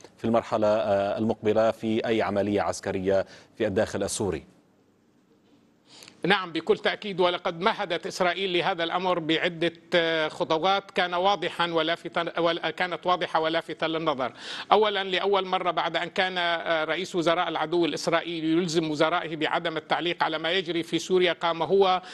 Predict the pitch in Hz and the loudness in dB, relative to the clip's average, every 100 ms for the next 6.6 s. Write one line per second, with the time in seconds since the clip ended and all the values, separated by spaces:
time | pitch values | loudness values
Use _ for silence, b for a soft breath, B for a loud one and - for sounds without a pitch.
0 | B 160 160 165 190 - 160 165 175 160 | B -2 -2 0 -2 -2 -2 -2 -2 -2
1 | 160 151 - - 160 160 160 160 156 151 | -4 -2 -2 0 0 0 -2 -2 -2 -2
2 | 160 147 135 139 180 180 165 170 165 170 | -4 -2 -2 0 0 -2 -2 0 0 0
3 | 208 190 165 160 180 165 175 160 175 175 | 0 0 0 -2 -4 -4 -6 -2 -2 0
4 | 180 214 202 190 - B B 175 - 180 | -2 -2 0 0 -2 B B 0 0 -4
5 | 151 196 196 175 175 180 185 175 175 165 | -4 -6 -4 -2 2 2 0 -4 -2 -2
6 | 196 208 214 170 180 175 | 2 2 2 2 -2 0